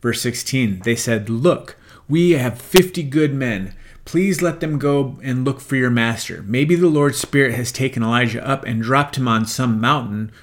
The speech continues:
or in some valley." But Elisha answered, "No, don't send the men to look for Elijah."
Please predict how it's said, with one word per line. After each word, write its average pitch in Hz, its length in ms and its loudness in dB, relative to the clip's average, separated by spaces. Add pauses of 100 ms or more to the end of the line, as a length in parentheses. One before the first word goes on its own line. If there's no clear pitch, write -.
(120)
or 135 180 4
in 135 100 2
some 143 260 2
valley." 135 440 0 (580)
But 113 120 0
Elisha 113 340 0
answered, 107 440 -6
"No, 117 520 -2 (340)
don't 131 400 2
send 135 420 0
the 127 60 0
men 117 300 0
to 117 160 -4
look 107 220 -4
for 113 200 -4
Elijah." 104 520 -6